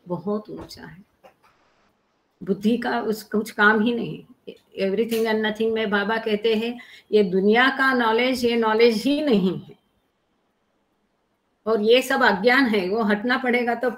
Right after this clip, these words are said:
असली ज्ञान का प्राप्ति होगी। तो यहाँ हाफिज कहते हैं कि सत्य का द्वार बुद्धि के द्वार से बहुत ऊंचा है।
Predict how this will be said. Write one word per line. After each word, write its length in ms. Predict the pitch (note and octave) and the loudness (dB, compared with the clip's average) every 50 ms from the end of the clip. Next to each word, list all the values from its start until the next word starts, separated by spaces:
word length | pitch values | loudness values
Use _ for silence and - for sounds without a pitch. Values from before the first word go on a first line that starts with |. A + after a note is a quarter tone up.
| - - | -10 -6
असली 360 | - A3+ G#3+ - A#3 B3 A#3 | -6 -6 -4 -2 -4 -2 0
ज्ञान 280 | A3+ A3 G#3+ G#3+ G#3+ | 0 0 0 0 -2
का 400 | G3+ A3 A3+ A3 A3+ B3 C4 - _ _ _ _ _ _ | -2 -4 -4 -4 -4 -6 -8 -14 _ _ _ _ _ _
प्राप्ति 640 | - G#3 F3 - - _ G#3 G3+ F#3+ F#3+ - - G#3+ | -18 -16 -16 -18 -14 _ -6 -4 -4 -6 -4 -4 -4
होगी। 420 | F#3+ F3+ F3+ F3 E3+ F3+ F3 F3+ - _ _ _ _ _ _ _ _ _ _ _ | -2 -2 -4 -8 -8 -10 -14 -14 -14 _ _ _ _ _ _ _ _ _ _ _
तो 60 | - | -2
यहाँ 540 | A#3 A3 G#3+ G#3 G#3 A#3+ C4 C4 A#3+ A#3 A3+ | 0 2 2 0 0 0 0 0 0 -2 0
हाफिज 420 | G#3+ G#3+ G#3+ G#3+ - C4+ B3+ B3 - | 0 0 0 -2 -2 -4 -4 -4 -2
कहते 300 | - A#3 A3 A3 A3+ A3 | -2 -2 0 0 0 -2
हैं 80 | G#3+ | -2
कि 140 | A3 A3+ A3 | -4 -6 -6
सत्य 340 | A3+ A#3 G#3+ A3+ - A#3+ A3+ | -6 -6 -8 -6 -6 -6 -6
का 220 | A#3 A3+ A3 G#3 | -4 -4 -4 -4
द्वार 480 | F#3+ E3+ E3 E3+ F#3 F#3+ G3+ A3 A#3+ A#3 | -6 -6 -8 -6 -4 -2 -2 -2 -2 -2
बुद्धि 340 | G#3 G3+ G3 F3 F3 G3+ A3 | -2 -2 -2 -2 -4 -4 -4
के 220 | A3 G#3+ G3+ F#3+ | -4 -4 -6 -6
द्वार 280 | F3+ F#3 G3 F#3+ F#3+ F#3+ | -6 -8 -6 -6 -8 -8
से 240 | - - A3+ A3 | -10 -10 -10 -10
बहुत 540 | G#3 G3 F3+ E3+ F#3+ G3 A3+ C4 C4+ C#4 C4 | -10 -10 -10 -12 -12 -6 -4 -4 -4 -4 -2
ऊंचा 400 | A3 G3 F#3 F#3 F#3 - F#3+ F3 | -2 -2 -2 -2 -2 -4 -4 -4
है। 360 | E3+ E3+ E3+ D3+ D3 E3+ G3+ | -4 -4 -6 -8 -10 -10 -14